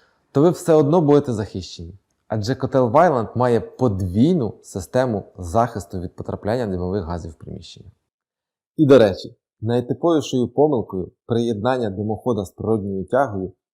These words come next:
є його завуження. Тому звертайте увагу, щоб переріз димоходу ні в якому разі не був менше за приєднання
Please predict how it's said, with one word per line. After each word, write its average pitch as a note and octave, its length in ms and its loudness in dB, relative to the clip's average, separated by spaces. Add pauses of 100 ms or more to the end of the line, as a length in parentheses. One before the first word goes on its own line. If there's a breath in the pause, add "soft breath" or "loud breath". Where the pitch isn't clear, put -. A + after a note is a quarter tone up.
є A2+ 220 0
його G#2+ 200 -2
завуження. G2 560 -4 (340)
Тому A#2 180 -2
звертайте D3+ 540 0
увагу, G#2 520 -2
щоб - 280 -12
переріз A2+ 420 0
димоходу G#2+ 640 -4
ні G#2 160 -6
в G#2+ 40 -6
якому D#3+ 380 -2
разі B2 280 -2
не A2 100 -4
був G2+ 280 -4
менше B2+ 600 -4
за G2+ 240 -2
приєднання G#2 800 -4